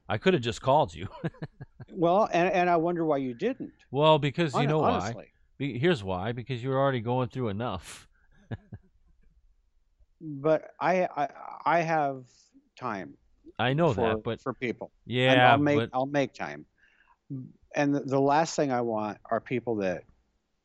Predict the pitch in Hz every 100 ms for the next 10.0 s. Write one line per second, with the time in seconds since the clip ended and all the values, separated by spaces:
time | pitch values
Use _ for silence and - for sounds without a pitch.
0 | _ 123 - - 160 208 - 98 90 82
1 | 87 _ _ _ _ _ _ _ - 143
2 | 143 151 143 131 - 120 117 - 113 113
3 | 110 - - 113 104 113 131 127 120 151
4 | 139 110 104 147 - 123 113 110 107 117
5 | 104 - 113 - 113 104 95 87 120 147
6 | 101 82 69 67 _ - 110 147 147 123
7 | 131 139 95 95 95 92 117 101 62 -
8 | - - - _ _ _ _ _ _ _
9 | _ _ _ 127 123 139 135 127 110